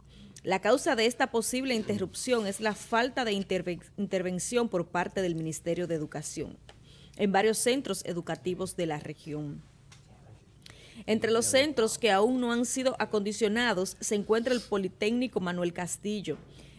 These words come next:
el Politécnico Padre Brea, Padre Francisco Bonó, de la comunidad de La Peña,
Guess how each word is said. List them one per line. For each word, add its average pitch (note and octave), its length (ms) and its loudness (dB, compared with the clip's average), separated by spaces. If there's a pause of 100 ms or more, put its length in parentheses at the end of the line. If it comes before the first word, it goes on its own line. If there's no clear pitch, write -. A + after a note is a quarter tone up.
el G3 120 2
Politécnico G#3+ 840 2
Padre G#3 360 4
Brea, F3 520 2 (640)
Padre G#3 240 4
Francisco G#3+ 480 0
Bonó, F3+ 340 -2 (480)
de G3 80 2
la G3+ 120 4
comunidad F#3+ 480 0
de G3 100 0
La F#3 200 0
Peña, D#3+ 420 -2